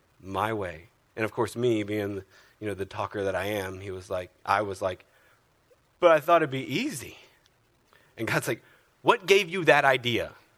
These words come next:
Like, is that in, like, First A J three sixteen? Because that is nowhere else, right? It's not there, okay? I never promised that.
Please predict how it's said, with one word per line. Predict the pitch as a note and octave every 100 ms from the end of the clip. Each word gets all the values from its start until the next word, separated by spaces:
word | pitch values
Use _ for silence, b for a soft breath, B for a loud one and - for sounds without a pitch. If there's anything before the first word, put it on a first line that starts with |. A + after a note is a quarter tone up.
| _
Like, | A#2+
is | A#2+
that | D#3 E3+
in, |
like, | E3 D#3+
First | - E3+ D#3+
A | D#3
J | D3+ D#3
three | - D3+
sixteen? | D#3 C#3 D3 D3+
Because | C#3 C3+ B2+
that | D#3 E3+
is | C3+
nowhere | D3+ D#3+ D#3+ C#3+
else, | B2+ - - - -
right? | B2 C3+ -
It's | C3 -
not | D3+ C#3
there, | C#3+ B2+ G2 G2 _ _ -
okay? | B2+ B2 C3 b b
I | C3
never | D3+ D#3+
promised | D3+ D3 C3+ A2+ -
that. | F#2